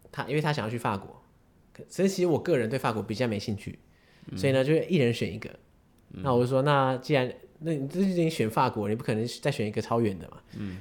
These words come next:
Speaker 1: 所以我就想说，“好吧，那选意大利吧，又近我又有兴趣的地方。”
Speaker 2: 那时候有几天的旅程可以用？
Speaker 1: 那时候十六天吧，
Speaker 2: 十六
Speaker 1: 两个多礼拜。
Speaker 2: 天，两个多礼拜。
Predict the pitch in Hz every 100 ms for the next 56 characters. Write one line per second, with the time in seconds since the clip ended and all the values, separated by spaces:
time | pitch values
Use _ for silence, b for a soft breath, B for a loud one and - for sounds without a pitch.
0 | 104 123 127 120 104 117 110 110 117 131
1 | 127 107 120 117 117 - 107 143 127 127
2 | 104 107 117 104 113 98 104 104 151 151
3 | 139 113 101 117 107 90 - 98 104 95
4 | 95 156 147 135 - 131 151 170 127 -
5 | 120 113 110 92 - - 104 107 117 139
6 | 104 117 101 98 98 104 98 - 95 98